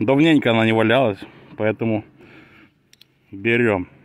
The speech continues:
Это из обменника. Кому нужно, можу, могу обменять на что-то ценное. Пишите.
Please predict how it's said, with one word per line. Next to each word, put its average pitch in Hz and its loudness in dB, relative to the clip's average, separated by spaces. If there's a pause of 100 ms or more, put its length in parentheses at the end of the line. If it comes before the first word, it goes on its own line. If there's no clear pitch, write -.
(1000)
Это 113 -2
из 147 2
обменника. 170 0
Кому 120 -2
нужно, 170 0
можу, 139 0
могу 123 0
обменять 143 0
на 117 -6
что-то - -10
ценное. 104 -4
Пишите. 104 -10